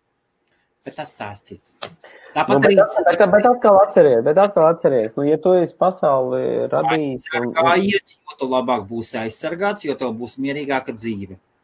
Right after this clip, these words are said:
Speaker 2: Nē, nekad, nekad, nekad. M-, mana,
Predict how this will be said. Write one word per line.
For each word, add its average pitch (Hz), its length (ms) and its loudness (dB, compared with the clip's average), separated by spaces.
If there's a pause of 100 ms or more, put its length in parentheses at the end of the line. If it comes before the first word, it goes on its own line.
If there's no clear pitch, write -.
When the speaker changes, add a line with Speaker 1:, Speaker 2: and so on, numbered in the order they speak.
(160)
Speaker 2:
Nē, 170 480 4
nekad, 196 420 2
nekad, 202 340 0
nekad. 208 440 0
M-, 131 380 -6
mana, 170 640 2